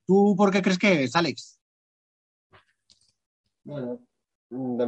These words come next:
Speaker 2: ha habido varias circunstancias, ya vamos diciéndolo varias semanas, ¿no? Pero yo, a, a mi modo de verlo, no sé si Sergio a lo mejor está de acuerdo, pero sigo opinando lo mismo, que hay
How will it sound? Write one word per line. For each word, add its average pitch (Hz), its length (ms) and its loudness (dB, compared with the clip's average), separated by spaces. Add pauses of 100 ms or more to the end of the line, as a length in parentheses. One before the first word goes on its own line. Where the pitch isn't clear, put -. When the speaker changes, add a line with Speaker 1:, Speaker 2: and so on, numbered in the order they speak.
(140)
Speaker 2:
ha 123 60 -6
habido 127 220 2
varias 131 220 4
circunstancias, 127 600 0
ya 117 60 2
vamos 120 260 0
diciéndolo 113 440 0
varias 110 220 0
semanas, 98 440 -8
¿no? 98 200 -16 (680)
Pero 92 480 -8
yo, 113 300 2
a, 120 60 -6
a 104 260 -8
mi 98 120 -6
modo 98 1160 -2 (1120)
de 95 340 -4
verlo, 127 520 2
no 120 140 -6
sé 113 140 -2 (500)
si 90 60 -12
Sergio 104 260 -6
a 98 40 -4
lo 95 60 -6
mejor 95 280 -6
está 95 720 -8 (640)
de 104 80 -10
acuerdo, 117 440 0
pero 95 420 -2 (320)
sigo 123 300 -2
opinando 113 380 0
lo 95 100 -2
mismo, 120 360 -2
que 107 100 -2
hay 107 160 2